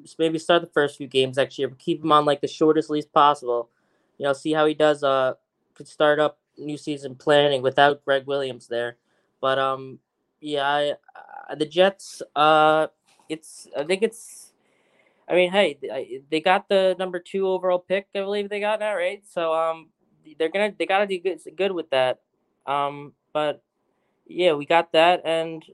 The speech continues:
hey, as a Jets fan, you, every year you just gotta hope, you know? That's what, that's what keeps you going as a Jets fan. And, uh, you know, we'll see. We'll see how they, how they draft,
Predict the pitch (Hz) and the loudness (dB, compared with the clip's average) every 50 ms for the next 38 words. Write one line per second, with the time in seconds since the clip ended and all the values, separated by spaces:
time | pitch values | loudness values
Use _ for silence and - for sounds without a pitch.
0 | - _ _ _ _ _ _ _ _ - 165 170 165 139 117 120 131 139 143 127 | -20 _ _ _ _ _ _ _ _ -4 -2 -2 -2 -2 -2 -2 -4 -4 -6 -4
1 | - 170 170 - - 208 196 190 185 170 165 170 165 - 135 160 170 175 185 180 | -2 -2 -2 -2 0 0 0 0 0 -4 -6 -8 -4 0 0 0 0 0 -2 -2
2 | 170 151 139 135 139 151 151 - - 170 160 156 151 156 147 139 _ - 120 123 | -2 -2 -2 -4 -6 -10 -8 -2 0 0 0 2 0 -2 -4 -4 _ -12 -8 -4
3 | 127 135 143 143 147 147 - - - 113 _ - 143 147 - - - - 175 160 | -2 -2 -2 -4 -6 -8 -10 -12 -18 -18 _ -12 -12 -12 -14 -14 -10 -8 -6 -6
4 | 156 - 160 156 165 156 160 160 165 165 165 160 160 160 - 170 165 165 - - | -6 -8 -2 4 4 6 6 6 4 2 2 0 -2 -2 0 0 0 0 -2 0
5 | 160 160 160 160 165 _ _ _ _ _ _ _ _ _ _ _ _ _ _ _ | 2 2 2 2 -2 _ _ _ _ _ _ _ _ _ _ _ _ _ _ _
6 | _ _ - 127 135 139 139 135 139 135 135 131 131 127 127 127 _ _ _ _ | _ _ -2 0 2 2 2 4 4 6 6 6 4 2 0 -2 _ _ _ _
7 | _ _ _ _ _ _ _ _ _ _ _ _ _ _ _ _ _ _ _ _ | _ _ _ _ _ _ _ _ _ _ _ _ _ _ _ _ _ _ _ _
8 | - 156 156 151 147 165 165 - - 214 185 156 143 - - 165 156 160 160 156 | -4 -2 -2 0 0 -2 -4 -2 0 -2 0 -2 -4 -8 -6 -2 0 0 0 0
9 | 156 160 156 156 147 _ - 135 156 156 156 151 151 147 - 143 147 151 151 175 | 0 0 -2 -2 -4 _ -10 -4 -2 -2 0 0 -2 -6 -4 -2 -2 -2 -2 -2
10 | 190 _ _ _ - | -8 _ _ _ -20